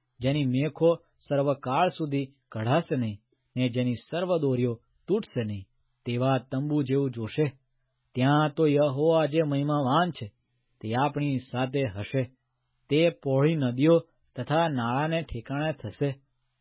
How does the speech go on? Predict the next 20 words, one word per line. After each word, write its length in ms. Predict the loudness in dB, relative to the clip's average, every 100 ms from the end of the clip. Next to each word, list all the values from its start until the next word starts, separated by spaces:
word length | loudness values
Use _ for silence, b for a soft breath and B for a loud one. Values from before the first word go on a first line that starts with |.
| _ _
હલેસાવાળી 800 | 4 6 6 4 0 2 2 2
નાવ 360 | 0 2 2 0 _ _ -6
તેમાં 340 | -2 -2 -4
જનાર 400 | -4 -2 -2 -2
નથી, 460 | -6 -2 -2 -2 -6 _ _ _ -2
ને 180 | 0 -2
શોભાયમાન 720 | -4 -4 -2 0 0 0 0
વહાણ 440 | -2 2 0 0 -6 _ -6
તેની 200 | -2 -2
પાર 360 | -4 -4 -2
જનાર 320 | -2 -2 -2 -2
નથી. 360 | -4 -8 -12 _ _ _ _ -4
કેમ 180 | -2 -2
કે 220 | 0 0
યહોવા 640 | 0 0 4 8 6 4 -4 _ -6
આપણો 380 | -4 -2 -2 -2
ન્યાયાધીશ, 560 | -2 -2 -4 0 0 -2 -12 _ _ _ -4
યહોવા 640 | -2 2 4 6 6 2 -6 _
આપણો 280 | -8 -4 -2
નિયંતા, 680 | -2 0 0 0 2 0